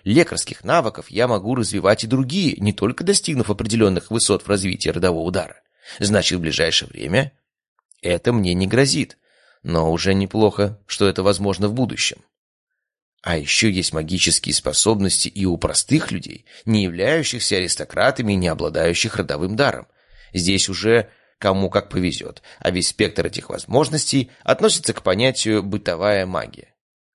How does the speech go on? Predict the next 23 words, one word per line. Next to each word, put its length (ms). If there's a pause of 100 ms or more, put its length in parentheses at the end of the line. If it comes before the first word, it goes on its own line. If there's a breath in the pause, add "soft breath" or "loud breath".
(340)
Теперь 440
всё 340
понятно 500
с 120
Маргаритой, 640
вот 260
почему 380
все 260
терпят 460
её 120
скверный, 480
ворчливый 440
характер. 420 (680)
Она 420
одна 340
умудряется 600
содержать 560
весь 340 (260 soft breath)
немаленький 640
дом 240
в 80
идеальном 360
порядке. 500